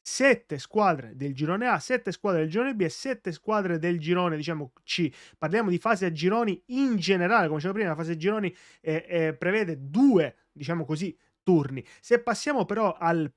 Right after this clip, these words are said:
primo turno della fase a girone, in questo caso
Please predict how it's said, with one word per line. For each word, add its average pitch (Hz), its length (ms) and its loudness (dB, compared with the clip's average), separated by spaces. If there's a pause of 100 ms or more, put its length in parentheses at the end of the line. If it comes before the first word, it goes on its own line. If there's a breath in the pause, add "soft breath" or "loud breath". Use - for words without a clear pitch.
primo 269 600 6
turno 143 580 4 (100)
della 151 420 2
fase 190 540 0 (300 soft breath)
a 165 140 2
girone, 180 440 2
in 185 80 -6
questo 247 340 -2
caso 180 420 0